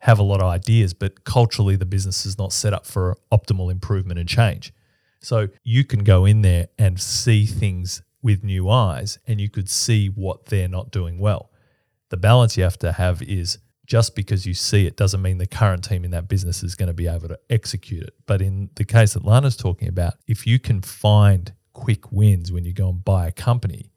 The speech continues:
you're laughing. If you can go in there and find a way to suddenly increase profitability by twenty-five percent,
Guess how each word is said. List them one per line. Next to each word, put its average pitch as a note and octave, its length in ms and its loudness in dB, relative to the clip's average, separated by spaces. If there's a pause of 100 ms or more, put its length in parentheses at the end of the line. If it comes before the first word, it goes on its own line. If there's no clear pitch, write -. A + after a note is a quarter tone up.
(460)
you're G2+ 180 2
laughing. A2+ 480 0 (640)
If - 160 -4
you C3+ 100 2
can F#2+ 160 -4
go G2+ 220 6
in G2+ 120 2
there F#2+ 200 2
and F2 140 -6 (140)
find G2 320 2
a F#2 40 2
way F#2+ 180 0
to F2 180 -4
suddenly F#2+ 400 0
increase G2 340 -2
profitability G2+ 720 6
by E2+ 200 -4
twenty-five F#2 540 -4
percent, - 440 -4